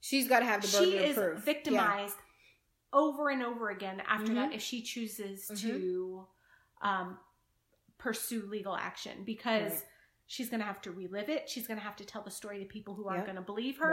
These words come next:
Speaker 1: Right.
Speaker 2: She's gonna have to provide some sort of proof.
Speaker 1: Potentially face them.
Speaker 2: Um, that,
Speaker 1: Mm-hmm.
Speaker 2: and then p-, potentially face the fact that they're not gonna be
Speaker 1: Yeah.
Speaker 2: punished for their crime,
Speaker 1: Yeah.
Speaker 2: and they're gonna have to see them on the street.
Speaker 1: Yeah, it's true.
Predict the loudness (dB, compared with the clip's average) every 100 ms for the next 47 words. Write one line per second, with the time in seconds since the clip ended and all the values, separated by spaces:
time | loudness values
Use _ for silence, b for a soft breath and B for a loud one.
0 | 4 B B B -2 0 0 -2 -2 -2
1 | -4 -6 2 2 2 -6 -2 -2 -2 -2
2 | -2 -2 -4 -6 -8 -10 -2 2 2 2
3 | -4 0 0 2 -4 0 0 0 0 4
4 | 6 6 4 -4 -14 _ -20 -20 _ 0
5 | 6 6 6 2 -2 -4 -4 -8 -12 _
6 | 2 4 6 4 2 0 -6 -10 -6 -4
7 | 0 0 0 -2 -2 -6 -8 0 2 2
8 | 0 -2 -2 -6 -14 -4 0 0 0 -4
9 | -6 -4 -2 0 -2 -6 -6 -6 -4 -2
10 | -2 -2 -4 -6 -6 -8 -6 -8 -8 _
11 | -12 -4 -2 -2 -4 -6 -10 -4 -2 0
12 | -2 -10 _ _ _ _ -10 -8 -6 -4
13 | -4